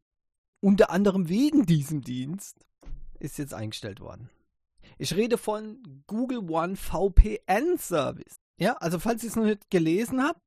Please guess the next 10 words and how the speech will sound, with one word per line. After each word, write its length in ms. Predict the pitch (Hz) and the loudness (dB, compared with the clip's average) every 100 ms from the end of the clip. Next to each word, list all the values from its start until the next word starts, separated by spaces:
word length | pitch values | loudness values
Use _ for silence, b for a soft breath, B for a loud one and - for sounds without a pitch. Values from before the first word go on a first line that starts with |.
| _ | _
seit, 680 | - 147 151 165 156 - - | -18 -16 -6 -6 -6 -12 -10
äh, 300 | 170 165 160 | -8 -8 -10
vorgestern 580 | 175 - 190 214 208 240 | -16 -6 -4 -4 -4 -6
ist 180 | 185 - | -6 -8
alles 340 | 156 226 247 | -6 -4 -6
voll 600 | - 160 151 214 320 - _ | -8 -6 -2 -2 -4 -12 _
im 180 | - 185 | -12 -8
Internet, 640 | 208 220 233 269 - - | -4 -2 -2 -4 -6 -16
ja. 260 | 156 139 277 b b _ _ | -12 -10 -10 b b _ _
Google 420 | 196 269 311 311 | 2 4 4 2